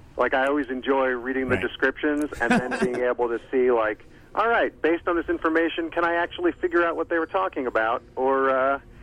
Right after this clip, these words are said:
Speaker 1: or are they, you know, is it just completely, uh, completely impossible to solve?"
Speaker 2: Well, it kinda has a rockabilly skank sort of flair, and then there's the post-hardcore influences, of course, so
Speaker 1: Yeah, or even just, like,
Speaker 2: <laughs>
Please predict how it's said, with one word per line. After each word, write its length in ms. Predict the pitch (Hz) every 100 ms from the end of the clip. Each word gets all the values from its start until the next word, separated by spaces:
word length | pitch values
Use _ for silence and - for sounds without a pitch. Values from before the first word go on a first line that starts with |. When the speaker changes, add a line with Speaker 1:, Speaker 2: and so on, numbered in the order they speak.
| - - - - -
Speaker 1:
or 100 | -
are 180 | 135 135
they, 240 | 131 127 131 - -
you 60 | 127
know, 260 | 104 107 - - 131
is 120 | 120
it 100 | 123
just 180 | 127 -
completely, 800 | 131 - 139 139 123 120 117
uh, 240 | 110 107 107 - - - - - - -
completely 480 | 143 127 156 135 127
impossible 600 | 123 131 113 - 113 107
to 80 | 107
solve?" 360 | 123 120 117 110 - - - - -
Speaker 2:
Well, 300 | 117 135 135
it 100 | 117
kinda 200 | 170 156
has 160 | 160
a 240 | 127 110 101
rockabilly 640 | 104 147 - 143 147 143
skank 420 | 120 - 151 151 -
sort 240 | 127 117
of 80 | 107
flair, 460 | - 107 104 131
and 160 | 123 104
then 140 | 104
there's 240 | 104 98 95
the 120 | 95
post-hardcore 640 | 147 139 135 151 135 113
influences, 580 | 98 98 101 95 98 90
of 100 | 92
course, 320 | 92 87 104
so 600 | - 147 113 95 92 90 131
Speaker 1:
Yeah, 440 | 233 285 269 190
or 140 | 180 202
even 220 | 233 -
just, 240 | - 196 247
like, 280 | 180 175 185
Speaker 2:
<laughs> 400 | - - 220